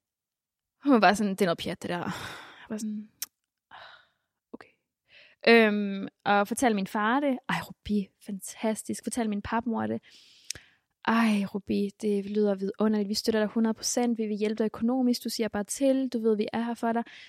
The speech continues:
Så for mig var det den største skuffelse, det var for min mor. Det er sådan,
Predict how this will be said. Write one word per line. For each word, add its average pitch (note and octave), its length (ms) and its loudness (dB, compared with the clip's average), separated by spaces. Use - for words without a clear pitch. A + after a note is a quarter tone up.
Så B3+ 120 -2
for A#3+ 100 -4
mig C4 200 6
var D4+ 60 6
det A#3 80 4
den A3 80 2
største - 320 0
skuffelse, A3 400 2
det G#3+ 80 -4
var G#3 80 2
for G#3+ 160 0
min G3 120 4
mor. F3 280 0
Det - 100 -4
er G3 40 -2
sådan, F#3+ 220 -2